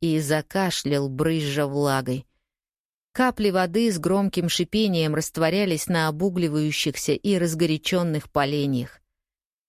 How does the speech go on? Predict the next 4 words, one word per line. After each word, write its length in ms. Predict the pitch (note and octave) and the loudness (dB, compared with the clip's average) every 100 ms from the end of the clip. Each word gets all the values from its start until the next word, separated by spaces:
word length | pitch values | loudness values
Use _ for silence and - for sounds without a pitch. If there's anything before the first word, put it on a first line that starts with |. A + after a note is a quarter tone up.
| _ _ _ - | _ _ _ -6
Внутри 500 | D#3 E3 D3+ D#3+ E3 | 0 0 0 0 -2
покрывал 640 | D3+ - D#3 D#3 D#3+ E3 | -2 -2 0 2 0 0
заколотилось, 1040 | C#3+ D#3 D#3 C#3+ C#3 - E3 E3+ D#3+ - - _ _ - | -2 -2 0 0 0 -2 0 0 -2 -6 -14 _ _ -6
заметалось. 1000 | C3+ D#3 D3+ C#3+ - D#3 E3 D#3+ - | 0 2 2 0 0 0 2 -2 -6